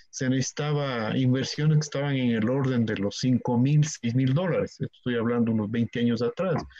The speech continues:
Y eso ha ido bajando, bajando, bajando, ¿no? Hoy en día estamos hablando de, para instalar ese mismo kilovatio, estamos ya entre unos dos mil a dos mil quinientos dólares por kilovatio. Y con la tendencia, hay pronósticos a futuro que ese valor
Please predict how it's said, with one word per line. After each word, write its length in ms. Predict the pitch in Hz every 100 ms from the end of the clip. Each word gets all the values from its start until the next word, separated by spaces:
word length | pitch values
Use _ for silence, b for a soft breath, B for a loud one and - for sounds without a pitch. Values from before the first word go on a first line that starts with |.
| B B -
Y 80 | 226
eso 180 | 202 202
ha 80 |
ido 220 | 214 190 156
bajando, 420 | 151 180 170 147
bajando, 440 | 139 - 160 147
bajando, 440 | 135 - 180 131 113
¿no? 240 | 147 135
Hoy 200 | 135 127
en 100 | 131
día 160 | 135 123
estamos 340 | - 131 123
hablando 500 | 123 131 147 - - b b b _ _
de, 160 | 110 110
para 220 | - 113
instalar 360 | - 127 135 135
ese 200 | 120 110
mismo 280 | 135 165 156
kilovatio, 680 | 185 165 147 147 - 135
estamos 400 | 123 135 127 123
ya 100 | 127
entre 300 | 131 123 117
unos 200 | 117 107 110
dos 200 | 117 117
mil 380 | 131 143 139 156
a 100 | 123
dos 180 | 113 113
mil 200 | 123 123
quinientos 800 | - 120 131 123 - 120 - -
dólares 680 | 117 107 160 135 82 - - _ -
por 180 | 127
kilovatio. 560 | - 120 110 143 151 - B B B B _ _ _ - -
Y 120 | 131
con 280 | - 196 233
la 140 | 226
tendencia, 720 | 254 233 185 208 196 214 196 -
hay 360 | 147 170 175
pronósticos 880 | 156 156 151 156 165 - 151 139 127
a 100 | 170
futuro 580 | - 196 - 180 170 156
que 220 | - 123
ese 220 | 135 143
valor 420 | 123 127 139 147